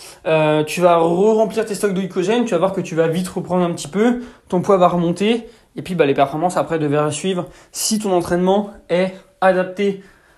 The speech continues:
à éventuellement ta blessure et ton retour de blessure, et adapté à, à une prise de masse musculaire, tout simplement. Voilà. Je pense qu'on arrive à la fin de ce podcast. Alors,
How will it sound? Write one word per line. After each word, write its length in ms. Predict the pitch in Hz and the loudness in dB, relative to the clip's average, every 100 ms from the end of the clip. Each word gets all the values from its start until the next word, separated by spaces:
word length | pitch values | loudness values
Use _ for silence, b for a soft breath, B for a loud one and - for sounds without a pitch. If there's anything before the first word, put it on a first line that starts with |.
| b b _ - | b b _ 0
à 400 | 165 165 165 165 160 | 4 6 6 4 -4
éventuellement 400 | 160 165 180 170 | -4 -2 -2 0
ta 120 | 170 | 2
blessure 560 | 156 170 165 190 185 185 | 2 2 0 2 4 4
et 80 | 151 | 0
ton 140 | 165 | 0
retour 180 | 160 165 | 0 2
de 80 | 151 | 0
blessure, 460 | 156 156 220 226 - | 0 0 2 0 0
et 260 | 151 147 147 | -4 0 2
adapté 520 | 151 156 - 175 180 | 4 2 2 6 8
à, 240 | 147 131 | 10 8
à 180 | 131 143 | 4 2
une 80 | 143 | 0
prise 180 | - 156 | -2 -2
de 60 | |
masse 180 | 151 143 | -2 -2
musculaire, 560 | 151 151 156 147 147 - | -6 -10 -6 -6 -6 -12
tout 120 | - | -16
simplement. 360 | 143 147 151 131 - _ _ B B B B B B B B _ | -12 -8 -8 -10 -16 _ _ B B B B B B B B _
Voilà. 400 | - 240 208 180 - - _ _ _ - | 2 6 6 4 -2 -18 _ _ _ -16
Je 80 | - | 0
pense 180 | 240 226 | 2 4
qu'on 120 | 220 | 6
arrive 220 | 208 214 | 6 6
à 60 | 196 | 6
la 140 | 180 | 6
fin 300 | 180 233 226 - - | 4 -2 -2 -6 -6
de 80 | 165 | -6
ce 80 | |
podcast. 420 | - 185 196 240 - | -2 0 4 4 4
Alors, 300 | 190 165 | 4 4